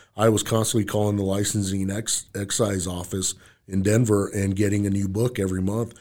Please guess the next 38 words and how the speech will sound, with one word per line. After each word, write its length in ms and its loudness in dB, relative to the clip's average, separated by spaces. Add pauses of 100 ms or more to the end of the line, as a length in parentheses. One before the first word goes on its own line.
(140)
paying 240 -2
for 240 -2
it 60 -8
for 100 -8
myself, 560 -2 (380)
just 240 2
so 220 4
that 220 2
I 120 -2
could 180 -10
compare 580 2 (340)
to 140 2
what 300 4
job 420 4
I 120 0
was 200 0
on 260 2
at 140 -2
the 60 -8
mo-, 220 0
current 380 -2
time 360 0 (360)
and 200 2
whatever 360 6
I 60 4
was 160 2
working 360 4
on 140 4
the 60 4
moment. 420 0
I 100 2
looked 320 2
at 100 -2
the 80 -4
new 160 2
set 220 4
of 60 0
rules 640 2